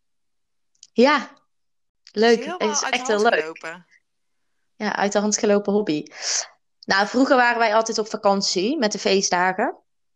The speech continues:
Speaker 1: Gingen wij vaak skiën. Dus toen was het niet echt heel speciaal. Nu is het eigenlijk, eh, alleen tweede kerstdag.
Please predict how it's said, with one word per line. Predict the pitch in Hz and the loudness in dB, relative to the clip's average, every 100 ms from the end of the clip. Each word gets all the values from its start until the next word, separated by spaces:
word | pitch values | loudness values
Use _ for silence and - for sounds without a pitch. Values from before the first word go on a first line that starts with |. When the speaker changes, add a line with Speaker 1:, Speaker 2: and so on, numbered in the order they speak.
| _ _ | _ _
Speaker 1:
Gingen | - 202 | -2 0
wij | 190 | 0
vaak | 190 190 | -2 -2
skiën. | - - 208 165 180 - _ | -2 0 0 0 -2 -10 _
Dus | - 180 - - _ _ _ | -8 -6 -8 -10 _ _ _
toen | - 202 180 | -4 -2 0
was | 180 180 | -2 -4
het | 175 | -4
niet | 175 | -4
echt | - 170 - - - - - _ _ _ _ | -2 -4 -4 0 2 2 -2 _ _ _ _
heel | 185 196 | 0 0
speciaal. | - 185 180 175 170 190 302 370 _ - | 0 0 2 2 2 2 2 -2 _ 0
Nu | 208 | 4
is | 247 240 | 6 4
het | 202 | 2
eigenlijk, | - 175 185 175 185 | -2 -2 -2 -6 -2
eh, | 170 - | -2 0
alleen | 240 294 | 0 0
tweede | 269 226 185 | 2 0 0
kerstdag. | 180 180 - 185 494 | -2 -2 0 0 -2